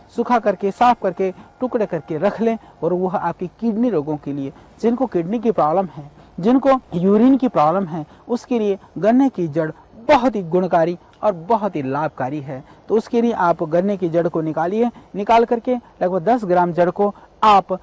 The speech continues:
पकाइए चार सौ ग्राम पानी में, पका करके जब बच जाए सौ ग्राम आप पीजिए छान करके।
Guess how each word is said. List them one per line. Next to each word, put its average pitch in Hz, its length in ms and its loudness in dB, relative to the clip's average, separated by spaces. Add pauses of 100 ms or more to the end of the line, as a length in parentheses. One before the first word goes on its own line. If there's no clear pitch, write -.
(140)
पकाइए 262 360 2
चार 233 300 2
सौ 240 160 0
ग्राम 170 220 2
पानी 175 320 -2
में, 175 160 -6 (240)
पका 208 240 2
करके 208 280 -2
जब 156 160 -2
बच 160 220 -4
जाए 156 280 -2 (320)
सौ 254 180 4
ग्राम 160 280 0 (300)
आप 214 260 2 (320)
पीजिए 190 340 2
छान 160 340 -2
करके। 143 360 -6